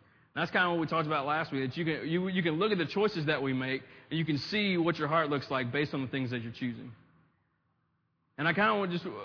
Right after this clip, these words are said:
before we get into this, this section, I just kinda wanna ask it,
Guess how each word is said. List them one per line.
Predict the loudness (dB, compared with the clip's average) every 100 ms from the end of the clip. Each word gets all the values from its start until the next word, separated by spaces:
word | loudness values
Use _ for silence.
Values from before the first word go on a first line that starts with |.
| -4
before | -2 2 6
we | 4
get | 4 2 2
into | 2 2
this, | 0 0 -8 -16
this | -8 -4 -2
section, | -2 -2 0
I | -2
just | 0
kinda | -2 0
wanna | 0
ask | 0 -2 -2
it, | -8